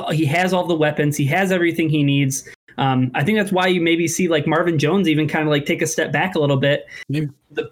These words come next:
Speaker 1: the play from Matthew Stafford, but also there's so many, there's so many ways the Lions can spread the ball around. Danny Amendola, Kenny Golladay, DeAndre Swift.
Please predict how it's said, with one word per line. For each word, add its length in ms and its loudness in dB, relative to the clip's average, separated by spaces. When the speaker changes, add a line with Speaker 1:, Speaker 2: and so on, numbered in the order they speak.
Speaker 1:
the 100 0
play 240 0
from 160 -2
Matthew 300 0
Stafford, 440 -2
but 80 -4
also 280 -2
there's 200 0
so 180 -4
many, 360 2
there's 160 -2
so 180 -2
many 200 2
ways 300 0
the 60 -2
Lions 280 0
can 120 -6
spread 260 -2
the 40 -10
ball 220 0
around. 300 2
Danny 300 2
Amendola, 600 0
Kenny 260 -2
Golladay, 540 2
DeAndre 380 0
Swift. 540 -4